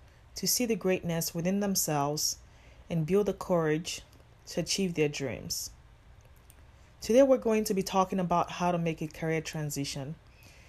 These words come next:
Whether you would like to transition from one job to another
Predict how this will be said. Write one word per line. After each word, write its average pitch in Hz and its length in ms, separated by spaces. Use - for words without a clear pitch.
Whether 202 180
you 214 160
would 202 140
like 180 280
to - 120
transition 175 560
from 165 240
one 170 220
job 160 420
to - 140
another 156 640